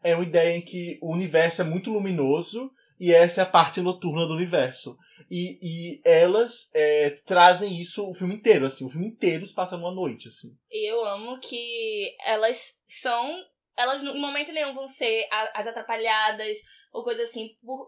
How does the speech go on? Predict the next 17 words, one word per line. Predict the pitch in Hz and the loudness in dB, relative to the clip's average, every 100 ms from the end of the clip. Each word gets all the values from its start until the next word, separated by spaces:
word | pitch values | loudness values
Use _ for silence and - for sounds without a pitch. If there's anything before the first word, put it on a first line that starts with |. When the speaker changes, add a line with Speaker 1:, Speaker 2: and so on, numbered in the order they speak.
| _ | _
Speaker 2:
por | - | -12
uma | 240 247 | -8 -6
falta | 247 226 269 | -4 -4 -4
delas. | 233 214 202 | 0 0 0
É | 220 | -2
sempre | 220 233 240 | -4 -8 -10
assim, | 269 - | -12 -10
passei | 220 226 220 | -8 -6 -6
trezentos | 226 233 240 247 | -4 -8 -10 -10
anos | 233 226 | -10 -8
adormecida | 220 226 226 226 214 | -8 -8 -8 -8 -10
e | 220 | -8
o | |
que | 226 | -6
atrapalha | 226 226 226 220 226 226 | -6 -4 -4 -4 -4 -6
elas | 214 220 226 | -8 -10 -10
é | 190 | -12